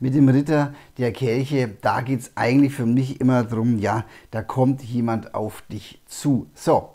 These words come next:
also das ist ja schon mal eine tolle Karte, wo ich dir sagen kann, läuft so weit.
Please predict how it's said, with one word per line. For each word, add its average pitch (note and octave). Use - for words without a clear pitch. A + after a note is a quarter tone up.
also A#2+
das F#3
ist F#3+
ja F#3
schon F3
mal D#3
eine C#3+
tolle A#2
Karte, A2+
wo C#3
ich C#3
dir E3+
sagen D#3+
kann, F3+
läuft B2+
so A3
weit. B2